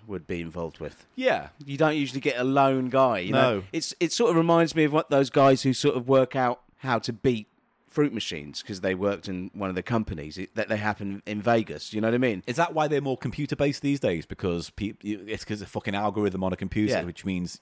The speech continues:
Speaker 2: it's very little
Speaker 1: There's
Speaker 2: chance
Speaker 1: lots of
Speaker 2: of you
Speaker 1: stories
Speaker 2: winning.
Speaker 1: in Vegas of, like, cheaters who,
Speaker 2: Yeah.
Speaker 1: who but, uh, get obsessive about what the technical aspect of it.
Speaker 2: A
Speaker 1: Do
Speaker 2: fruit
Speaker 1: you know
Speaker 2: machine.
Speaker 1: what I mean?
Speaker 2: How do you beat a fruit machine then, unless you've got some kind of magic Q-style gadget?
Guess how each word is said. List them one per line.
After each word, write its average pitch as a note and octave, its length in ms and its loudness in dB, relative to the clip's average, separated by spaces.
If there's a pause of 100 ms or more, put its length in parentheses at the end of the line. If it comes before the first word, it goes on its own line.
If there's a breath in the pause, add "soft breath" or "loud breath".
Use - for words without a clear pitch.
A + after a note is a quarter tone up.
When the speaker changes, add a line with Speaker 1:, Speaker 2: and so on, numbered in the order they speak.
(140)
Speaker 2:
it's F2+ 140 -18
very G2+ 200 -4
little G#2+ 120 -4
Speaker 1:
There's D#3 120 0
Speaker 2:
chance F#3+ 60 2
Speaker 1:
lots G#3 160 2
of F3+ 40 0
Speaker 2:
of F#3 60 -4
you G#3+ 40 0
Speaker 1:
stories F3+ 260 6
Speaker 2:
winning. D#3 100 0
Speaker 1:
in - 20 -4
Vegas C3+ 460 0
of, G2 100 -8
like, G#2 160 -4
cheaters G2+ 560 -4
who, F2+ 300 -10
Speaker 2:
Yeah. F2+ 280 -2 (180)
Speaker 1:
who A#2 120 0
but, G#2+ 220 -4
uh, B2+ 200 0
get D3 160 0
obsessive G#2+ 680 -4
about G#2+ 340 -4
what A#2+ 260 -10
the A#2 100 -12
technical A#2+ 500 -4
aspect - 500 -4
of E2+ 220 -12 (200)
it. F2 160 -10
Speaker 2:
A - 60 -10
Speaker 1:
Do - 60 -14
Speaker 2:
fruit A#2+ 120 -6
Speaker 1:
you A2+ 40 -2
know G#2+ 100 -2
Speaker 2:
machine. G#2+ 140 -2
Speaker 1:
what A2 60 -2
I - 40 0
mean? E2 80 -8
Speaker 2:
How G#3+ 140 0
do A#3 80 -4
you C4+ 80 0
beat C4 200 -4
a E3+ 60 -10
fruit G2+ 240 -8
machine E2+ 240 -8
then, E2 120 -4
unless F#2+ 200 -6
you've G#2 100 -8
got G2+ 120 -6
some F#2+ 120 -12
kind G2+ 140 -4
of F#2+ 60 -4
magic G#2 640 -6 (120)
Q-style G#2+ 640 -4
gadget? A2 560 -6